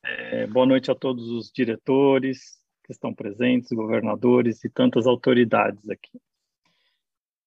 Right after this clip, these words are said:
E o Humberto me ligou e disse assim: "Adriano, eu queria que você falasse como médico." E aí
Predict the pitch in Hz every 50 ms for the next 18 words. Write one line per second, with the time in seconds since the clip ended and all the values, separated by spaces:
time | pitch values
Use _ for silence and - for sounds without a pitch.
0 | - - 165 185 202 196 165 143 147 156 165 160 - 170 165 165 156 147 139 120
1 | 127 139 156 156 147 135 127 135 127 - - 143 131 - - - 143 135 131 127
2 | 127 131 135 147 151 151 139 - 151 139 143 139 - 143 147 135 - 160 139 -
3 | - 147 139 143 139 - - 135 - - 165 156 165 160 147 135 131 135 135 127
4 | 120 123 117 _ _ _ _ _ _ _ _ _ _ _ _ _ _ _ _ _
5 | _ - - _ _ _ _ _ _ - 135 147 151 135 135 139 151 156 156 151